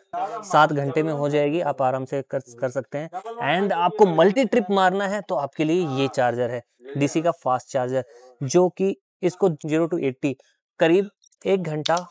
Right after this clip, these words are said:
और पाँच मिनट में करके दे देगा। इसकी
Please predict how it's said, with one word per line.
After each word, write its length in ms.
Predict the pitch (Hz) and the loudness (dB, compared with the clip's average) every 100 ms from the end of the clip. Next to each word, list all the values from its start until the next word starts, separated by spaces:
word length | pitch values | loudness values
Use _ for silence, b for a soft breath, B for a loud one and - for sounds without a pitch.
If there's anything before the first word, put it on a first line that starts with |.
| _ 165 | _ -14
और 140 | 147 - - | -14 -14 -6
पाँच 240 | 147 147 139 | -4 -4 -4
मिनट 220 | 131 143 | -6 -6
में 140 | 180 - b b b - | -10 -12 b b b -4
करके 320 | 123 - 147 | -2 -2 -6
दे 220 | 131 120 | -6 -6
देगा। 280 | 113 110 107 - | -6 -6 -8 -6
इसकी 240 | 135 170 | -4 0